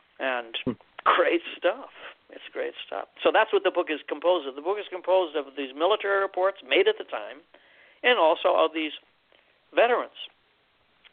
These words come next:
Speaker 1: these great guys that are talking about what happened. And,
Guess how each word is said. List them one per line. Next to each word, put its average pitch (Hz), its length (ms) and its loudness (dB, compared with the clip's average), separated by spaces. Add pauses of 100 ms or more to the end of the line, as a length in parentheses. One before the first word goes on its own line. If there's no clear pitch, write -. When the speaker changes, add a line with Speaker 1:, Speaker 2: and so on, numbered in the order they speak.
Speaker 1:
these 110 200 -16
great 151 280 0
guys 190 400 -2 (240)
that 120 120 -6
are 117 160 -8
talking 135 360 -2
about 143 300 -2
what 147 160 -4
happened. 175 500 -8
And, 143 160 -18